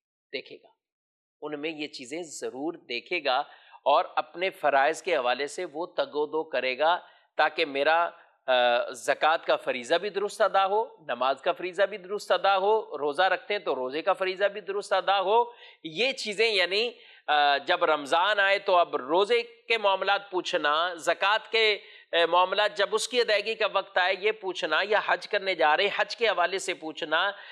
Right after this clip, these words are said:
یا حج کے بارے میں ویسے، آ، نالج لینا کہ حج فرض مجھ پر ہوا ہے کہ نہیں ہوا، تو یہ تو دین کے معاملات ہیں، اور یہ حسب حال دین کے سوالات کرنا، پوچھنا، علم سیکھنا،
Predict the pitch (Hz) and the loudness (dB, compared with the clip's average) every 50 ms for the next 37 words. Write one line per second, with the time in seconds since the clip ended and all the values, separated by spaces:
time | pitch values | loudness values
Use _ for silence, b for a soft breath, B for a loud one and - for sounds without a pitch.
0 | B B 165 180 208 220 202 - 156 180 196 214 196 208 - 240 233 214 185 185 | B B 0 2 2 2 2 0 0 0 0 0 -2 -2 -2 0 2 2 0 0
1 | 196 214 226 247 240 190 160 147 160 165 185 - - 285 285 311 285 233 165 190 | 0 0 0 0 0 0 0 2 2 4 4 2 0 0 0 0 -2 -2 0 2
2 | 202 196 190 190 180 170 165 170 180 202 214 196 170 170 180 175 170 180 190 208 | 4 4 6 4 4 2 2 2 2 2 0 -6 -4 0 0 2 2 2 2 2
3 | 214 214 - - - 208 208 202 196 190 180 156 - 175 175 175 185 - - 202 | 0 -2 -6 -6 -2 2 2 4 4 4 2 2 2 0 0 0 -2 -2 0 0
4 | 208 214 202 214 208 214 185 180 220 208 190 156 160 170 185 202 226 240 233 240 | 0 0 0 -2 -2 -4 -2 0 0 0 2 0 0 2 2 2 2 2 0 -2
5 | 226 214 214 220 202 185 170 160 160 170 190 185 B B B B B B B _ | -2 0 0 0 0 -2 0 0 0 0 0 -2 B B B B B B B _
6 | - 208 196 175 160 185 196 196 - 247 240 196 190 208 226 247 262 262 240 - | -2 -2 -2 0 0 -2 -2 0 -2 -4 -4 -4 -8 -8 -8 -8 -8 -10 -12 -6
7 | - 240 208 180 160 151 139 131 123 113 113 113 - - - - _ _ _ _ | -6 -4 0 0 0 0 0 0 -2 -2 -2 -2 -6 -14 -18 -18 _ _ _ _
8 | _ _ _ _ _ _ _ _ _ 151 156 147 139 120 131 170 208 233 220 - | _ _ _ _ _ _ _ _ _ -6 -6 -6 -6 -6 0 2 2 2 2 0
9 | 147 165 - - 185 185 202 202 165 165 180 202 214 208 - - 151 143 147 165 | -2 -6 -6 -6 -2 2 2 4 4 4 2 2 0 -4 -8 -18 -20 -14 -12 -8
10 | 170 190 202 202 196 202 196 - - - 160 151 156 156 151 170 190 185 - - | -8 -8 -8 -8 -6 -6 -6 -6 -4 -2 0 2 2 2 2 0 0 -2 -2 -4
11 | 156 139 147 156 170 190 208 - - 175 170 165 165 - - 170 180 196 214 208 | -4 -4 -2 -2 0 0 0 -2 -4 -6 -6 -4 -4 -6 -4 0 0 0 0 0
12 | - 185 190 214 208 185 - 190 175 165 - 175 180 196 208 | -2 -2 -4 -4 -4 -8 -8 -8 -6 -4 -4 -2 0 0 -2